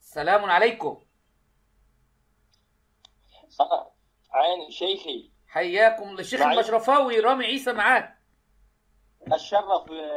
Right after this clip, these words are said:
Speaker 2: بأستاذي ومعلمي وشيخي رامي عيسى حبيبي.
Speaker 1: ما شاء الله. والله يا شيخ مشرفاوي مش مصدق، أنت أول مرة كنت بتشتمني بأمي وشوية <laughs> تكفر-،
Speaker 2: أقول لك.
Speaker 1: وشوية
Speaker 2: آه.
Speaker 1: كفرتني، وشوية عايز تغزو مكة والمدينة،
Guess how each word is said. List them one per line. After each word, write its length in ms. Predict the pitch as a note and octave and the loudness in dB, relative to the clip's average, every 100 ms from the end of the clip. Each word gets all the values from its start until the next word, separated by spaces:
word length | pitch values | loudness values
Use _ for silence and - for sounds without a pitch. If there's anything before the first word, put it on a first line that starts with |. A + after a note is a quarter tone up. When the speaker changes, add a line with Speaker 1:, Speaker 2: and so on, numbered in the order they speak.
| C#3+ - | -8 -12
Speaker 2:
بأستاذي 680 | D#3 - F3 F3 D#3+ D3+ D3 | -20 -14 -6 -4 -4 -8 -10
ومعلمي 1000 | C#3 C#3+ D3+ E3+ D#3+ D#3 D#3 D3 C#3+ C#3+ | -10 -8 -8 -8 -12 -14 -14 -14 -12 -10
وشيخي 840 | C#3 C#3 F3 F3+ E3 D3+ C#3+ C#3 | -10 -10 -10 -8 -8 -10 -8 -4
رامي 340 | C#3 D3 D3 | 2 2 2
عيسى 360 | C#3 D#3+ E3 - | -4 -8 -8 -8
حبيبي. 480 | B2+ C3 D#3+ A#2+ - - | -8 -6 -6 -8 -16 -10
Speaker 1:
ما 120 | F#3+ | -6
شاء 240 | - A#3 | -2 0
الله. 260 | G#3 G3+ F3+ | 0 0 0
والله 280 | G3+ B3+ C#4 | 0 2 2
يا 60 | |
شيخ 160 | B3+ B3+ | 2 -4
مشرفاوي 300 | A#3+ B3+ C4 | -6 -4 -4
مش 160 | B3+ | -4
مصدق، 300 | A#3 C4 A#3 | -4 -4 -2
أنت 140 | A3 - | -4 -2
أول 180 | A#3+ C4 | -2 0
مرة 180 | C4 | 0
كنت 180 | B3+ G#3+ | 0 -4
بتشتمني 460 | G3+ G#3+ - B3+ B3 | -14 -10 -6 -4 0
بأمي 480 | A3+ A3+ G3+ D#3+ _ _ _ _ | 0 -2 -6 -8 _ _ _ _
وشوية 580 | G#3 G#3 - C#4+ C#4 C#4+ | 0 0 4 4 4 2
<laughs> 80 | - | 2
تكفر-، 500 | C4 B3+ - B3+ A#3+ - - - - | 2 0 -2 -4 -4 -4 -8 -8 -14
Speaker 2:
أقول 380 | F3+ D#3 F#3+ G#3+ | -12 -8 -8 -6
لك. 140 | A3 - | -8 -4
Speaker 1:
وشوية 460 | B3+ C#4 D4+ E4 | -4 0 4 4
Speaker 2:
آه. 40 | - | 4
Speaker 1:
كفرتني، 840 | C4+ - C4 B3 D4 C#4+ C4 G#3 | 2 2 2 2 0 2 0 -2
وشوية 680 | A3 C4 - C4 B3+ D4 | -2 -2 0 2 2 4
عايز 180 | D4 C#4 | 2 2
تغزو 260 | D4+ C4+ C4 | 0 -4 0
مكة 260 | C#4 C#4 | -2 2
والمدينة، 540 | C4 A#3+ A#3 C4 A#3+ | 0 2 -2 0 0